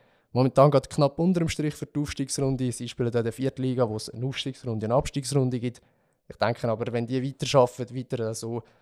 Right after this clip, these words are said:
vorwärts machen, dann, äh, wird das auch absolut gar kein Problem, da in die Aufstiegsrunde zu kommen. Die fünfte Mannschaft hat leider am Wochenende müssen eine Niederlage einnehmen in Horb.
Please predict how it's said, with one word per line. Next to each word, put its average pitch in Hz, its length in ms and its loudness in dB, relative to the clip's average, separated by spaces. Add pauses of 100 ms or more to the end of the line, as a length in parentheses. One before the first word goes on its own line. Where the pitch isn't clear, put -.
(280)
vorwärts 151 480 4
machen, 139 340 0
dann, 120 240 -2
äh, 117 240 0
wird 123 220 -8
das 110 80 -6
auch 104 180 0
absolut 107 380 -10
gar 104 160 -2
kein - 260 -12
Problem, 98 300 -8
da 98 120 -6
in 101 140 -8
die 110 60 -10
Aufstiegsrunde 98 600 -12
zu - 120 -20
kommen. - 200 -16 (1160)
Die 127 80 -8
fünfte 190 300 -2
Mannschaft 190 480 0 (260)
hat 117 120 -6
leider 123 260 2
am 135 140 -2
Wochenende 139 320 -2
müssen 135 220 -4
eine 131 100 -2
Niederlage 151 420 0
einnehmen 135 360 0
in 123 140 -4
Horb. 156 320 0